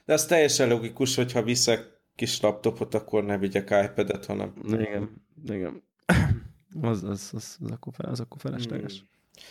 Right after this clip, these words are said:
Speaker 1: Megnézem, hogy ha bekapcsolom a Switch-et, akkor kell-e ilyen ötven operating system update-et fölrakni, meg
Speaker 2: Hát egyet biztos, de
Speaker 1: elfelejtettem
Speaker 2: igen.
Speaker 1: a jelszavam, meg mit tudom én, az összes ilyen bohótság, amikor valamit az ember sokáig nem használ.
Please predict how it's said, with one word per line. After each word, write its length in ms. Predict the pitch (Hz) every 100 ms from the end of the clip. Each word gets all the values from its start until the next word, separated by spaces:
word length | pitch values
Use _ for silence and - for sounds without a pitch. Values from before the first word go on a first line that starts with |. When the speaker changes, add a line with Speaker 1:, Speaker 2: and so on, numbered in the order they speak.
| -
Speaker 1:
Megnézem, 540 | 147 135 143 127 139
hogy 240 | 127 127 123
ha 80 | 131
bekapcsolom 580 | 127 131 139 131 135 120
a 60 |
Switch-et, 500 | 120 127 131 131 120
akkor 280 | 120 117 117
kell-e 400 | - 120 113 110
ilyen 260 | 107 107 107 - _
ötven 520 | 131 123 113 107 104
operating 600 | - 120 127 117 120 120
system 440 | - 127 - 120 110
update-et 600 | 107 104 117 107 113 -
fölrakni, 640 | - 110 107 104 - 107
meg 140 | 104
Speaker 2:
Hát 120 | 98 185
egyet 320 | 165 139 139
biztos, 240 | 135 120
de 60 | 123 123
Speaker 1:
elfelejtettem 340 | 110 120 120 113 110
Speaker 2:
igen. 100 | 117
Speaker 1:
a 40 |
jelszavam, 720 | 107 143 135 120 127 104 104 98
meg 180 | 98
mit 180 | 104 123
tudom 320 | 123 113 113 110
én, 200 | 107 107
az 120 | 104
összes 360 | 120 - 107
ilyen 320 | 113 107 104 -
bohótság, 680 | 110 104 104 - 104 101
amikor 400 | 104 101 - 107 - - - - _
valamit 300 | 107 104 101
az 120 | 104
ember 260 | 107 98 104
sokáig 420 | - 98 104 98
nem 180 | 101 95
használ. 560 | 101 - 107 101 -